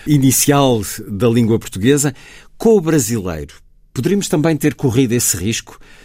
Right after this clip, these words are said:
dado este encanto, este exotismo, este deslumbramento que,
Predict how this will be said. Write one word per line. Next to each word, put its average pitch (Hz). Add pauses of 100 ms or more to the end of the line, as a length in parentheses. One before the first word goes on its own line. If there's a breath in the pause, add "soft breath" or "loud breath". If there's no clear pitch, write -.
(100)
dado 147
este 151
encanto, 117 (120)
este 139
exotismo, 95 (500 loud breath)
este 147
deslumbramento 151
que, 139